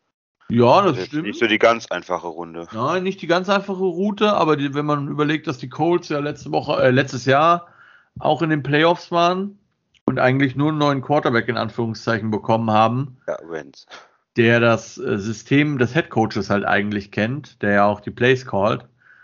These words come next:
Speaker 1: hätte ich mir mehr erwartet, aber Carson Wentz ist ja, äh, wie üblich, muss man ja schon fast sagen, ähm,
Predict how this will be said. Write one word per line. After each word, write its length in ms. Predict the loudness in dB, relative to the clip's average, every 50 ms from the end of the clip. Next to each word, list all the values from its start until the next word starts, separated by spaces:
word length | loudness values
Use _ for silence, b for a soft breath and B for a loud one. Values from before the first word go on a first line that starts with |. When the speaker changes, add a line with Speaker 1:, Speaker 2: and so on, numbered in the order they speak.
| b b b b b b b b
Speaker 1:
hätte 240 | -2 -2 2 2 0
ich 280 | 0 -2 -8 -20 _ _ _ _ _
mir 400 | -2 0 2 4 4 4 2 2
mehr 560 | 2 2 2 4 4 6 6 6 4 4 2 0
erwartet, 680 | -2 -2 0 2 4 4 4 2 4 4 2 2 2 -2
aber 500 | 0 2 4 4 4 4 4 2 2 0
Carson 440 | 0 0 0 0 0 -2 -4 -2 -2
Wentz 220 | -2 -2 -2 -6
ist 160 | -10 -4 -2
ja, 340 | 2 4 4 4 4 2 0 -2 -4
äh, 220 | -4 -4 -4 -2
wie 120 | -2 -2 0
üblich, 440 | -2 -2 -2 0 0 0 0 0
muss 160 | -4 -6 -4 -4
man 140 | -4 -2
ja 120 | -2 -4 -4
schon 160 | -4 -6 -4
fast 260 | -2 -4 -4 -4 -4
sagen, 600 | 0 2 2 2 2 2 0 -2 -2 -4 B B B B B B B B B B B B _ -4 0
ähm, 540 | 4 4 4 4 4 2 2 0 -4 -8